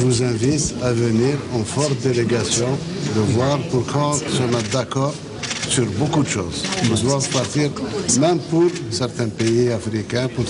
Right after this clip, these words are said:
certains pays voisins, en Algérie et en dehors de l'Algérie. On va travailler ensemble. Si pour vous installer, il n'y a aucun problème, ni pour le terrain, ni pour, euh, notre participation financière aussi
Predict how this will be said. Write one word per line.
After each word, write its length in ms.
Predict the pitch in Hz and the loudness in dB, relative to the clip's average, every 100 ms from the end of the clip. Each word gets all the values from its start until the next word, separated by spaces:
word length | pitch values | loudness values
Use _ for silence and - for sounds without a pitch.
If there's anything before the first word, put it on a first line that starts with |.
| 113 | -2
certains 280 | 104 113 107 | -2 -2 0
pays 180 | 113 110 98 | 0 2 2
voisins, 340 | 110 98 120 143 - 127 | 0 2 0 0 -2 2
en 60 | 123 123 | 2 2
Algérie 480 | 110 120 127 139 147 139 | 2 2 4 2 0 0
et 60 | 123 123 | 0 2
en 40 | 127 | 2
dehors 220 | 127 143 139 | 2 0 2
de 40 | 131 | 0
l'Algérie. 460 | 123 107 107 98 90 - - | 0 0 0 0 -4 -6 -2
On 60 | 117 | -2
va 60 | 123 | 0
travailler 300 | 127 120 113 113 | 0 0 2 0
ensemble. 320 | 104 139 151 151 - - - 117 113 - - - - | 0 0 0 -2 -8 -6 -2 0 0 -2 -4 -4 -2
Si 160 | - 139 135 131 131 127 120 123 | 2 4 4 4 2 2 0 0
pour 100 | 135 120 | 0 2
vous 120 | 120 120 | 2 0
installer, 380 | 110 127 117 117 110 | -2 -2 0 2 2
il 40 | |
n'y 80 | 107 - | 0 -2
a 20 | - - | -6 -2
aucun 240 | 151 143 123 120 | -2 0 0 0
problème, 400 | 120 107 120 127 123 | 0 0 2 4 4
ni 60 | 123 123 | 2 2
pour 100 | 123 113 | 0 0
le 60 | 107 113 | -2 -2
terrain, 360 | 107 120 135 131 127 | 0 0 0 2 2
ni 100 | 120 110 | 2 0
pour, 160 | 120 113 | 0 0
euh, 100 | 113 110 - - - - - 117 | 0 0 -4 -8 -8 -8 -2 0
notre 140 | 113 - | 0 0
participation 800 | 135 - 131 135 127 120 - 123 107 123 | -2 0 0 0 -2 -4 -2 -2 0 0
financière 540 | 113 107 - 117 107 - 107 | 0 -2 0 0 0 0 0
aussi 280 | 98 107 | 0 -2